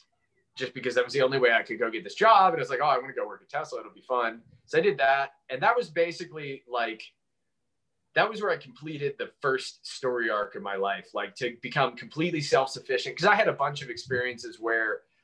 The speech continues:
I was dependent on other people, and that put me in a position where I was not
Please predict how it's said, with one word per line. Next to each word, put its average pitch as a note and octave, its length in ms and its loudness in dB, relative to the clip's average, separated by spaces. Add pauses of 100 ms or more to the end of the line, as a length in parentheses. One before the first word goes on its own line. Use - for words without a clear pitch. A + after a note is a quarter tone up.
(160)
I D3 140 4
was C#3 160 -8
dependent C#3 400 -6
on A#2 120 -4
other A2+ 160 -8
people, A#2+ 460 -2
and A2 140 -8
that C3 180 0
put B2 160 -6
me B2+ 140 -2
in B2+ 80 0
a - 20 -4
position A#2 420 -8
where G#2+ 100 -2
I A#2 140 4
was A2 220 -8
not A2 280 -2